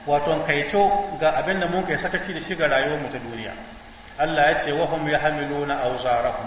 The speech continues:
Kana ganin su ga su suna ɗauke da nauyin abin nan, zu-, zunubansu.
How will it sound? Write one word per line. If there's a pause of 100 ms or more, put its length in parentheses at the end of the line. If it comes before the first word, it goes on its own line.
(140)
Kana
ganin
su
ga
su (300)
suna
ɗauke
da
nauyin (160)
abin
nan,
zu-,
zunubansu.